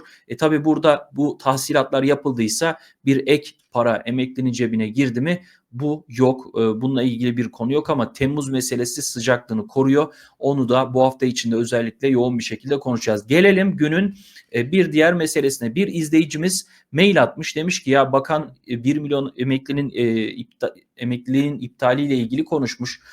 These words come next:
Bunu değerlendirebilir misiniz? Bu nedir, ne değildir?" diye. Şöyle bütün konuşmasının detaylarını incelediğimde değerli izleyenler, biz de bunlarla ilgili çok yayınlar yaptık.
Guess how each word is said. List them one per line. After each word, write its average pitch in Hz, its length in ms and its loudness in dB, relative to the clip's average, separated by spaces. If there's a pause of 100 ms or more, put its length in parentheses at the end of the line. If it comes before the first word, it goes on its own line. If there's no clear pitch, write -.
(140)
Bunu 147 160 -2
değerlendirebilir 139 840 2
misiniz? 117 360 -8
Bu 143 100 -4
nedir, 147 320 2
ne 139 140 0
değildir?" 117 420 -2
diye. 165 280 0 (300)
Şöyle 180 520 2
bütün 208 240 -4
konuşmasının 151 680 -6
detaylarını 147 520 0
incelediğimde 117 760 -2
değerli 104 260 0
izleyenler, 139 400 -6
biz 165 160 -2
de 127 120 0
bunlarla 113 320 -2
ilgili 101 180 -10
çok 120 280 -6
yayınlar 104 320 -2
yaptık. 104 400 -4